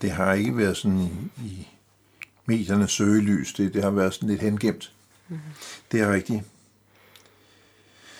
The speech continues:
Speaker 1: Hvad lavede Læger Uden Grænser i Sydsudan?
Speaker 2: Jamen, i Sydsudan, det er et af de lande, hvor at vi er, øh, s-, mest repræsenteret. Vi har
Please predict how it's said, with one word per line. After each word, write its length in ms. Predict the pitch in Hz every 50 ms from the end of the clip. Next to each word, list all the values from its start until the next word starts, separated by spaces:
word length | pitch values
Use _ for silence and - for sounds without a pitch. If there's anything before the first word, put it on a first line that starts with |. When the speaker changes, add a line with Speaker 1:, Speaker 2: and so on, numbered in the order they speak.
| - - - _ _ _ _ _ _ _ _ _ _ _
Speaker 1:
Hvad 240 | - 98 113 135 156
lavede 380 | 143 135 123 117 120 131 139 143 131
Læger 280 | 113 110 110 117 131 147
Uden 280 | 143 120 113 135 139 131
Grænser 400 | - 104 98 107 107 - - 131
i 80 | 120
Sydsudan? 760 | 107 - - 120 123 123 - 156 143 - 120 107 98 90 104 - - _ _ _ _ _ _ _ _ _ _ _ - - - - - - - - - _ -
Speaker 2:
Jamen, 140 | 147 151 147
i 40 | 151
Sydsudan, 840 | 147 - 196 196 190 - 233 214 - 175 156 143 139 143 - 156
det 160 | 151 - 190 180
er 40 |
et 100 | 175 160
af 60 | 180 -
de 120 | 180 185
lande, 360 | 151 147 139 135 151 160 160
hvor 320 | 165 165 156 143 139 156 -
at 160 | 135 131 139
vi 180 | 143 143 135
er, 460 | 135 131 - - - - - 85 - - - 139 - - _ _ _ - _ -
øh, 380 | 143 143 127 123 120 - - -
s-, 200 | - - - - _ _ - -
mest 500 | 135 143 170 180 - - - - - 151
repræsenteret. 1000 | 143 143 - - - - - - 143 - - - 156 - - - 151 151 147 139
Vi 80 | 139
har 340 | 139 139 139 139 135 131 135